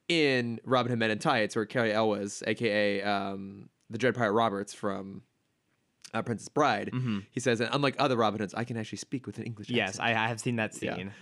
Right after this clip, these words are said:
Speaker 1: It's, it's a f-, fa-, fantastic movie.
Speaker 2: Yeah.
Speaker 1: Um, but no, that is not my plug this week.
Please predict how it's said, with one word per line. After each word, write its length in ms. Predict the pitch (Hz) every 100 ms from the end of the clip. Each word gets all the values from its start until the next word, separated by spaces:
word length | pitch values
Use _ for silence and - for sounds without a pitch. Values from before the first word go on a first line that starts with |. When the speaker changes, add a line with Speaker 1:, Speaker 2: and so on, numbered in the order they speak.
| -
Speaker 1:
It's, 260 | - 156 - -
it's 140 | 123
a 20 |
f-, 200 | 110 - -
fa-, 240 | - - - -
fantastic 440 | - - - - 90
movie. 280 | - - - -
Speaker 2:
Yeah. 160 | 104 - - -
Speaker 1:
Um, 640 | 143 139 131 127 123 120 -
but 80 | 147
no, 100 | 123
that 120 | 160
is 100 | 165
not 80 | 175
my 80 | 165
plug 200 | 143 117
this 120 | 113
week. 240 | 107 -